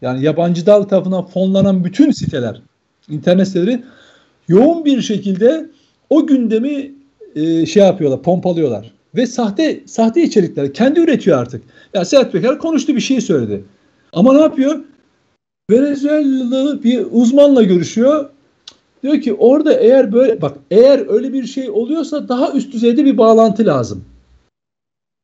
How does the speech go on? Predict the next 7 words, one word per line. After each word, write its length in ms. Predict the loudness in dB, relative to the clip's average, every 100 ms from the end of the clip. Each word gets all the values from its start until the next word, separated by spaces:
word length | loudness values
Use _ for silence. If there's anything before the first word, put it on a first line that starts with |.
| _ _ _ -6
Yine 300 | -2 0 2
Venezuela 640 | 2 2 2 2 2 2
ile 160 | 2 2
konuşuyor. 480 | 0 -4 -4 -4 -6
Buraya 460 | -6 0 0 2
şu 200 | -2 -4
gelmedi. 600 | 0 2 2 -2 -6 -10